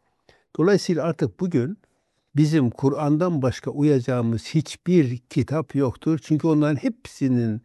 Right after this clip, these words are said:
devam eden hükümlerini Kur'an-ı Kerim korumuş.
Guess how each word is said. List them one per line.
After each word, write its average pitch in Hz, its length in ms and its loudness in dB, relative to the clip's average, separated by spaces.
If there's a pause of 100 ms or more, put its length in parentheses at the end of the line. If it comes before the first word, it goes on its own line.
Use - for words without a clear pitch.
(1300)
devam 151 560 2
eden 127 480 2
hükümlerini 156 600 2
Kur'an-ı 135 360 2
Kerim 151 260 0
korumuş. 104 560 -6